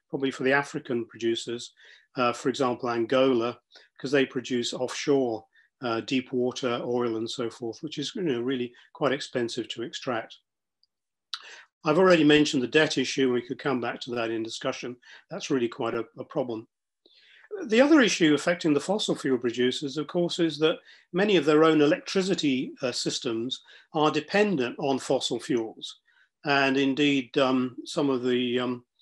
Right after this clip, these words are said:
uh, systems have built up extremely large, uh, uh, losses and debts. Uh, you think of, uh, South Africa and Eskom, which is very coal dependent. Um, and then to a degree, that's actually, um,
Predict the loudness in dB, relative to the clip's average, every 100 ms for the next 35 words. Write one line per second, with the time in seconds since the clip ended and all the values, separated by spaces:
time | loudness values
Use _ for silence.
0 | -20 _ _ -2 0 0 -2 -4 -6 -4
1 | -4 -4 -6 -4 0 0 0 -6 -8 -10
2 | -8 -4 0 0 0 -2 -2 -4 -8 -6
3 | -6 -6 -12 _ _ _ -8 -4 -4 -2
4 | 0 0 0 0 -2 -2 0 0 0 -4
5 | -8 -6 -4 -4 -4 -4 -4 -4 -2 -2
6 | -4 -6 -8 -10 -16 -10 -4 0 0 0
7 | -4 -2 -4 -4 _ _ _ -2 -2 -2
8 | -4 -4 -4 -4 -8 -6 -6 -4 -4 -2
9 | -2 0 0 -4 -4 -6 -4 -6 -8 _
10 | _ _ _ _ _ 0 2 4 4 2
11 | 2 0 0 2 4 4 4 0 -4 -6
12 | -4 -2 -2 0 0 0 -4